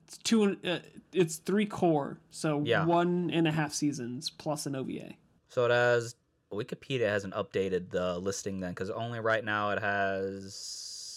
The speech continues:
Speaker 1: 'Cause you have Mushoku Tensei season one, which is core one and two,
Speaker 2: Yeah.
Speaker 1: and then you have Mushoku Sen-, Tensei season two, which is just core one right now, and then core two comes out next year.
Speaker 2: Okay, so I got eleven, twelve, thirteen, I got tw-,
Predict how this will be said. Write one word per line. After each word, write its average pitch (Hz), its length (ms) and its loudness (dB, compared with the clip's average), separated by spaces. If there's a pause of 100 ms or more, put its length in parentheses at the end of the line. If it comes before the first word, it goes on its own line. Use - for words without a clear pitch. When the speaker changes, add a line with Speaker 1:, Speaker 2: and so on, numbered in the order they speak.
(600)
Speaker 1:
'Cause 170 160 2
you 175 80 6
have 175 100 6
Mushoku 175 400 4
Tensei 170 380 2
season 160 360 4
one, 143 200 0
which 143 160 -8
is 156 80 -10
core 151 280 -2
one 139 180 -4
and 147 160 -4
two, 123 100 -6
Speaker 2:
Yeah. 113 240 2
Speaker 1:
and 127 80 0
then 147 80 -2
you 139 120 -4
have 135 60 -4
Mushoku 160 380 0
Sen-, 151 320 -2
Tensei 151 420 0
season 127 320 -4
two, 123 300 -4
which 117 160 -12
is 117 140 -8
just - 300 -6
core 147 280 -2
one 123 240 -4
right 104 180 -8
now, 107 240 -10
and 117 120 -6
then 127 80 -10
core 127 240 -8
two 127 180 -10
comes 123 260 -10
out 76 140 -12
next - 300 -10
year. - 260 -10 (220)
Speaker 2:
Okay, 139 260 2
so 127 160 0
I 135 140 4
got 147 880 6
eleven, 151 580 0
twelve, 135 580 2
thirteen, - 260 -10
I 143 80 2
got 185 220 0
tw-, - 140 -12